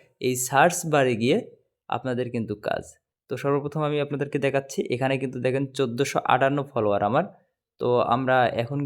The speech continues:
যে কাজটা করব সেটা হচ্ছে আমরা Facebook সার্চ বার, সার্চ বারে গিয়ে সার্চ করব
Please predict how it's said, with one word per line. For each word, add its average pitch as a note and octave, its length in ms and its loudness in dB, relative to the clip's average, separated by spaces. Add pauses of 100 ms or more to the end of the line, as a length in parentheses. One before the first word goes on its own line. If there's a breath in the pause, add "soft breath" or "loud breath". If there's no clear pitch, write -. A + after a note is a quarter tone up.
(100)
যে C3 100 0
কাজটা B2 320 -2
করব A2 260 -4
সেটা A#2+ 220 -4
হচ্ছে A2+ 280 -4
আমরা A#2+ 180 2 (300)
Facebook B2 380 -6 (100)
সার্চ A#2 240 4 (140)
বার, C3 140 2 (800)
সার্চ B2+ 280 0 (220)
বারে A#2+ 240 4
গিয়ে C#3 260 2 (720)
সার্চ C#3+ 260 2 (120)
করব G#2+ 180 -2